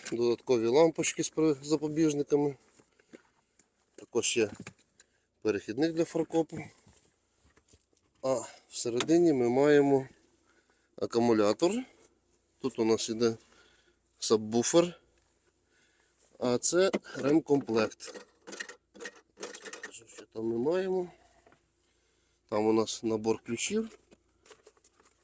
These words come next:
компресор та балончик з пінкою.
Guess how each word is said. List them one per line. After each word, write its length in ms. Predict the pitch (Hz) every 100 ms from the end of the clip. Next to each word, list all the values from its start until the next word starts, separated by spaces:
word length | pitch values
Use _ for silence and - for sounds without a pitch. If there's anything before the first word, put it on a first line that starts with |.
| -
компресор 540 | 113 110 147 170 147 127
та 220 | 131 135
балончик 760 | 117 113 107 104 - - - - - _ _ _ _ _ _ _ _ _ -
з 100 | -
пінкою. 580 | 120 113 - 117 113